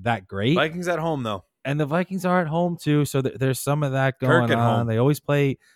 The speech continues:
Speaker 1: they always play divisional games well. You know, it's, it'll be a tough one, but I'm not as excited for the Vikings as,
Speaker 2: No.
Speaker 1: uh, as I, as I once hoped I was a
Speaker 2: Yep.
Speaker 1: week ago.
Speaker 2: Last game, Steelers Bengals. This is my stinker of the week. I mean, how could you look at the Steelers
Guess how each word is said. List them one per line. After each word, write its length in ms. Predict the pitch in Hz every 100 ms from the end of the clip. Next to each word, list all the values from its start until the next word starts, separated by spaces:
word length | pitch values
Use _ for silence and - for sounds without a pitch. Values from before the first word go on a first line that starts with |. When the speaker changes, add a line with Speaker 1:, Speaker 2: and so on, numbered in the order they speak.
| -
Speaker 1:
they 60 | 120
always 220 | 139 131
play 360 | - 131 123 107
divisional 440 | 113 117 120 120
games 340 | 113 117 107
well. 460 | 107 113 113 110 101 -
You 100 | 110
know, 180 | 110 113
it's, 220 | - - _ _ -
it'll 160 | 156
be 100 | 175 175
a 40 |
tough 260 | - 170 156
one, 120 | 131
but 140 | 120 110
I'm 140 | 131
not 180 | 139 160
as 80 | 160
excited 400 | 139 - 135 120
for 80 | 113
the 100 | 107
Vikings 480 | 107 107 101 98 -
as, 320 | 101 104 95
Speaker 2:
No. 60 | 95
Speaker 1:
uh, 220 | 92 90 104 -
as 160 | 98
I, 160 | 101 104 101
as 160 | 110 110
I 100 | 113
once 300 | 104 135 -
hoped 340 | - 123 123 _
I 120 | 110 110
was 340 | 104 104 95 98
a 60 |
Speaker 2:
Yep. 100 | 98
Speaker 1:
week 140 | 107 101
ago. 260 | 90 90 - _ _ _ _ _ _ _ _ _ _ _ _ _
Speaker 2:
Last 340 | - 190 202 -
game, 400 | 202 214 220 190 _ _ _ _ _ _
Steelers 460 | - - 208 196 143
Bengals. 420 | 165 190 202 185
This 180 | 185 175
is 120 | 175
my 160 | 175 165
stinker 440 | - 190 180 185
of 100 | 160
the 100 | 156
week. 540 | 151 175 185 - - -
I 100 | 139
mean, 300 | 147 143 131
how 180 | 143 147
could 200 | 170 135
you 300 | 156 147 139
look 240 | 143 139
at 120 | 139
the 60 | 117
Steelers 560 | - 139 143 143 123